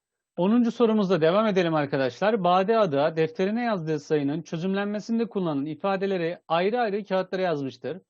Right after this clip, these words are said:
Bade Ada aynı şekilde üç yüz elli sekiz tam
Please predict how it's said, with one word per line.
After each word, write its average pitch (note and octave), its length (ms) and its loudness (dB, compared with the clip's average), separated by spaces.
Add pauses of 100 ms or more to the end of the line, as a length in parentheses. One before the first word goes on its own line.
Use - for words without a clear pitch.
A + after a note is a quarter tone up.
(220)
Bade D#3+ 400 0
Ada D#3+ 340 -4 (140)
aynı A#3 280 -2
şekilde C3+ 540 -8
üç D#3+ 140 -10
yüz F3+ 120 -4
elli G3+ 200 -2
sekiz A3+ 340 -8
tam - 240 -6